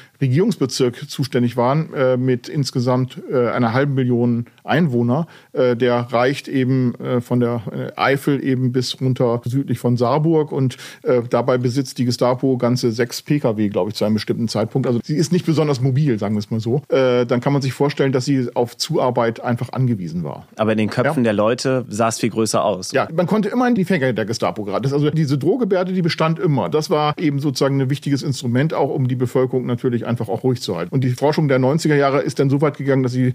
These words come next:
Speaker 1: die These aufgestellt hat, dass es sich um eine im Prinzip sich selbst überwachende Bevölkerung gehandelt habe in der N-S-Zeit.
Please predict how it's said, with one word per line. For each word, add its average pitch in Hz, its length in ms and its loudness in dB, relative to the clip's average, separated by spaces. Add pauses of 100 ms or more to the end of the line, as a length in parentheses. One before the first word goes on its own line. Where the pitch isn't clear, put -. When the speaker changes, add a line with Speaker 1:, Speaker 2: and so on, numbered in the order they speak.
(200)
Speaker 1:
die 135 60 0
These 139 280 2
aufgestellt 123 480 0
hat, 120 180 0
dass 120 200 0
es 120 160 -6
sich 123 280 -4
um 117 160 -2
eine 113 280 2 (300)
im 135 80 -2
Prinzip 123 300 0
sich 110 120 -2
selbst 127 280 0
überwachende 107 360 0
Bevölkerung 98 480 -2
gehandelt 87 360 -4
habe 82 180 -10
in 82 80 -8
der 85 80 -4
N-S-Zeit. - 460 -6